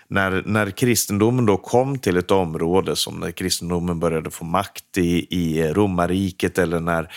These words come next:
kristendomen kom till Norden på tusentalet,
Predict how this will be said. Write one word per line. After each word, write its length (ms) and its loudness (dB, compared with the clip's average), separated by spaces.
kristendomen 680 0
kom 340 0
till 460 -2
Norden 640 2
på 300 -4
tusentalet, 1040 0